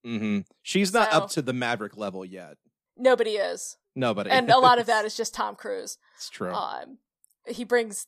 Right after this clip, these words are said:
Speaker 2: that ego is, like, a side character.
Speaker 1: Mm-hmm.
Speaker 2: But she's got big dreams 'cause she wants to be a ballerina, and she's working hard for it, but she's going about it her own way, the same way Maverick does.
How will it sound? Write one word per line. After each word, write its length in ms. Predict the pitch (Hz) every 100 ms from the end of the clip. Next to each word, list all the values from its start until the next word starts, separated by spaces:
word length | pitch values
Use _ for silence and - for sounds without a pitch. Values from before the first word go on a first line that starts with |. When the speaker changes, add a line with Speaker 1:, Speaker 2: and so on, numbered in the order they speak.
| -
Speaker 2:
that 220 | 247 226
ego 360 | 247 226 214 214
is, 140 | 208
like, 140 | 202 202
a 40 |
side 320 | - 220 190
character. 600 | - 98 190 - 80 - -
Speaker 1:
Mm-hmm. 300 | 101 92 85 85 _ _ _ _ _ _ _ _
Speaker 2:
But 400 | 240 226 202 - _ -
she's 240 | - 254
got 180 | 269 254
big 140 | 269 240
dreams 340 | 311 330 -
'cause 100 | 240
she 120 | -
wants 220 | 254 254 -
to 80 |
be 320 | 240 254 254 - _
a 60 | 233
ballerina, 440 | 240 247 247 254 254
and 80 | 320
she's 240 | - 415
working 280 | 427 466 349
hard 260 | 330 349 349
for 160 | 277
it, 80 | 233 -
but 200 | 285 -
she's 280 | - 269 -
going 360 | 294 339 330
about 280 | 277 240 233
it 100 | - -
her 140 | 240 -
own 240 | 240 233
way, 200 | 190 - -
the 80 | -
same 200 | 262 254
way 140 | 262
Maverick 380 | 269 277 214 -
does. 380 | - - -